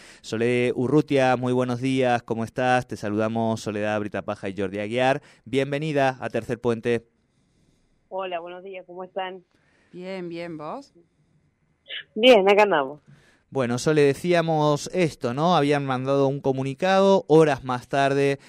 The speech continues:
Speaker 1: eh, también seguramente por el comunicado, empezó este pago del salario, eh, que tiene que ver con el área de desarrollo social,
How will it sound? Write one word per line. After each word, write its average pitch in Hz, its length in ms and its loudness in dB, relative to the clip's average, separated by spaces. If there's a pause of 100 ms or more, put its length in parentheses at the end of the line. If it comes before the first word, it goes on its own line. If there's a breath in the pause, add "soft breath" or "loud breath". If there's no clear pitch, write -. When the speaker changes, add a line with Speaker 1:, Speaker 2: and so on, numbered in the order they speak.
(120)
Speaker 1:
eh, 117 720 4
también 117 360 -2
seguramente 120 600 -2
por 107 160 -4
el 110 120 -2
comunicado, 127 760 2
empezó 127 720 2 (280 loud breath)
este 117 800 2
pago 127 340 4
del 123 320 2
salario, 127 720 2 (240 loud breath)
eh, 110 140 -4
que 107 120 -6
tiene 120 260 -6
que 113 140 -2
ver 117 240 0
con 117 220 -4
el 107 80 -4
área 117 220 0
de 107 60 0
desarrollo 110 1000 2
social, 175 500 2